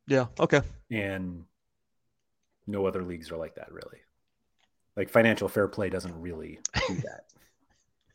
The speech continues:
Speaker 2: Like, that's not the point. Yeah.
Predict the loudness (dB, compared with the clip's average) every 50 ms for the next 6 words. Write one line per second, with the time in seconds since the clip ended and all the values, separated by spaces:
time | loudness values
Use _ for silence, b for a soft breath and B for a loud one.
0 | _ -6 -4 -4 -2 -2 -6 -8 -8 -10 -12 -14 -16 -16 -18 _ _ _ _ _
1 | _ _ _ _ _ _ _ _ _ _ b b b b b b b b b b
2 | b b b b b _ _ _ _ _ _ _ _ _ _ _ _ _ _ _
3 | _ _ _ _ _ _ _ _ _ _ _ _ _ _ _ _ _ -12 -10 -10
4 | -10